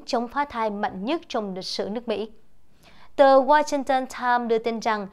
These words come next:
đại hội cũng mời các ứng viên tổng thống khác của Đảng Cộng hòa được đề cử, chẳng hạn như là cựu phó tổng thống Mike Pence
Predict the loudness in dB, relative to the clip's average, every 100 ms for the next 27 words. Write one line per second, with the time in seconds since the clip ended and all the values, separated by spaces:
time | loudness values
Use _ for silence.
0 | _ -18 4 6 6 4 2 0 -2 0
1 | 0 0 0 -4 -4 -4 -2 -2 -4 -4
2 | -4 -6 -4 -8 -6 -6 -6 -4 -2 -2
3 | -2 -6 -4 -6 -6 -2 -2 -2 -4 -4
4 | -4 0 0 0 -6 -16 -12 -2 -2 0
5 | -4 -2 -4 0 2 0 0 0 0 0
6 | -2 -2 -4 -6 -6 -4 -4 -6 -8 -4
7 | -2 -4 -4